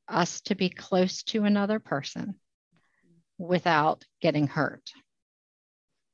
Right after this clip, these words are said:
But that is a, a part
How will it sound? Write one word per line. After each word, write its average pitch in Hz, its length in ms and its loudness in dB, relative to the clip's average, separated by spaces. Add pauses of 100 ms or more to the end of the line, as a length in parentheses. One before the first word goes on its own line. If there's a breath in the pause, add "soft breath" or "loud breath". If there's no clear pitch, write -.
(360)
But 165 280 2 (200)
that 180 340 4
is 165 520 0 (680)
a, 175 220 4 (520)
a 190 140 4
part - 760 0